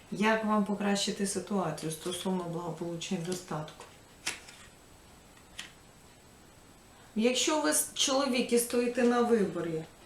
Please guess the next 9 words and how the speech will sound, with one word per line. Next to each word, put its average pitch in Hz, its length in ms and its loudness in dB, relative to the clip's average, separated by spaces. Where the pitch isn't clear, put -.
яку 233 460 4
із 226 80 6
жінок 226 600 2
вам 214 280 4
вибрати, 196 720 2
вибирайте 240 640 6
самодостатню. 208 1000 0
Та, 254 280 8
яка 226 760 6